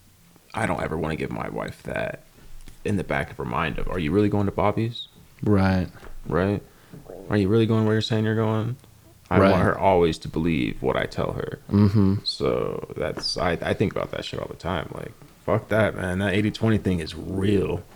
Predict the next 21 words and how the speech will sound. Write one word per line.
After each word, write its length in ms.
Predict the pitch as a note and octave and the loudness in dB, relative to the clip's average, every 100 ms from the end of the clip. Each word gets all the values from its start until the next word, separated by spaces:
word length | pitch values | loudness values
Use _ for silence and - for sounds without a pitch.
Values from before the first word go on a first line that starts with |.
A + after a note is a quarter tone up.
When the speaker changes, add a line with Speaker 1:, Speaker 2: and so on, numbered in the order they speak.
| - - | -8 2
Speaker 2:
Wow. 360 | G2+ G2 F#2+ | 6 8 8
Speaker 1:
So 80 | F#2 | 6
don't 100 | F2 | 4
mess 220 | F#2 G2 | 0 -2
with 120 | - | -4
that. 260 | C2+ B1+ - - - - - | -2 -2 -4 -14 -18 -18 -2
Speaker 2:
I 80 | F#2+ | 2
like 280 | F#2+ A2+ G#2+ | 4 4 4
it. 220 | F2 - - - - - | 0 -4 -12 -20 -20 -6
Wow, 280 | F#2+ G2+ G2 | 2 4 4
that's 380 | F2+ G2 - - - - - | 2 0 -4 -14 -16 -14 -2
powerful. 600 | G2+ G2 - - F#2 F2 - - - - - - | 2 2 0 0 0 0 -6 -16 -20 -20 -16 2
Speaker 1:
Old 200 | G#2 A2+ | 6 6
school 200 | - G2 | 6 6
mentality. 540 | F#2+ F2+ G2 F#2+ F#2 | 6 6 4 4 4
I 80 | F#2+ | 4
don't, 240 | G2 F#2 - | 2 0 0
I 80 | G2 | 2
don't 140 | G2+ | 2
know. 120 | G#2 | 2
Like, 260 | F#2+ F2 F2+ | 2 0 -2